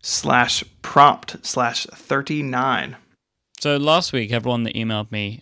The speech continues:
Speaker 2: I just said to them, "I'll email you, I'll get back to you shortly," and didn't.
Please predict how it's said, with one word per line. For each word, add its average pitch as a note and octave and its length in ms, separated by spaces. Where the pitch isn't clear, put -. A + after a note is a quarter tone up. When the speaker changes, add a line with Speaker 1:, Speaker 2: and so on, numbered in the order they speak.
Speaker 2:
I A2 120
just G#2+ 240
said A2 200
to A2+ 80
them, G#2 120
"I'll G2+ 220
email G2 240
you, F#2+ 180
I'll G2+ 280
get - 240
back - 180
to - 100
you G#2 60
shortly," G#2 320
and G2 100
didn't. - 320